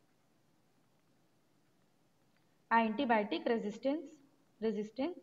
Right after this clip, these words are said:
gene। मान लीजिए ये जो antibiotic resistant gene है, ये इस plasmid में पाया जाता है। तो उसकी वजह से इस plasmid में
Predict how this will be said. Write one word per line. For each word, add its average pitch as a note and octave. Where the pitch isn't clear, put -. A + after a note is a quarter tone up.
gene। G3
मान C4
लीजिए D#4
ये D4
जो D4+
antibiotic C#4+
resistant B3+
gene A#3
है, A3
ये D#4
इस -
plasmid G#3+
में A#3+
पाया G3+
जाता G3
है। F#3+
तो D4+
उसकी D4
वजह F4
से F4+
इस F4
plasmid C#4
में D#4